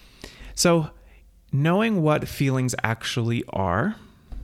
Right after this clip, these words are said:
knowing that it's important to feel them, to let them process through your body,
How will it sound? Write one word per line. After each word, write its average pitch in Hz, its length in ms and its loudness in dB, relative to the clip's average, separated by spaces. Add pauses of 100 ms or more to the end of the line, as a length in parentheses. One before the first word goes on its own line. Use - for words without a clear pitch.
(160)
knowing 117 440 4
that 110 160 0
it's - 120 -4
important 98 480 -2
to - 140 -6
feel - 340 -4
them, 104 260 0
to 120 140 -2
let 101 240 -2
them 98 160 0
process 95 440 -2
through 101 160 0
your 98 120 2
body, 95 500 -2